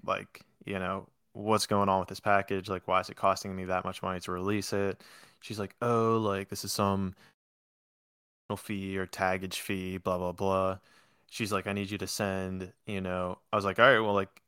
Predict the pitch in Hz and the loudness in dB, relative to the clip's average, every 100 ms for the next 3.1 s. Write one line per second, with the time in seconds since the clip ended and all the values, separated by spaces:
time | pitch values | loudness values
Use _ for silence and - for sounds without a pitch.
0 | - 101 104 98 - 95 98 92 90 87 | -2 2 4 2 0 0 0 0 -2 -4
1 | - 95 90 90 - - _ _ _ _ | -4 -4 -4 -8 -16 -20 _ _ _ _
2 | _ _ - 107 - - _ _ - 92 | _ _ -2 -2 -2 -12 _ _ 0 2
3 | 90 | 2